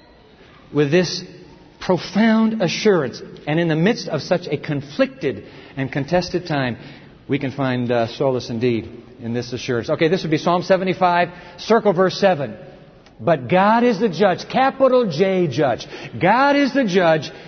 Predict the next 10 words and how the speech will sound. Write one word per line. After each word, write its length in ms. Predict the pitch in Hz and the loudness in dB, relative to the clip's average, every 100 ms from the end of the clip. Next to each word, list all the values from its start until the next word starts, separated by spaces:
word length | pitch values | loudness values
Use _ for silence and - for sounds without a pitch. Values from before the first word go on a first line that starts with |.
| - | -2
He 440 | 185 294 320 320 | 4 6 6 4
puts 360 | - 262 262 - | 4 4 2 -2
down 460 | 170 202 190 180 | 0 2 2 2
one 420 | 180 240 277 311 254 | 4 4 4 2 0
and 480 | - - 175 165 | -12 -6 -2 0
He 500 | 147 185 233 240 247 | 2 2 4 4 2
exalts 720 | 190 185 135 170 165 160 - - | 2 0 2 0 2 0 -6 -12
another." 480 | 160 147 135 95 90 - - - - - _ _ _ - | -6 -4 -4 -8 -14 -20 -20 -20 -20 -20 _ _ _ 0
His 220 | 285 - | 0 2
call. 720 | - 247 160 95 - - - | 2 2 2 -2 -8 -20 -20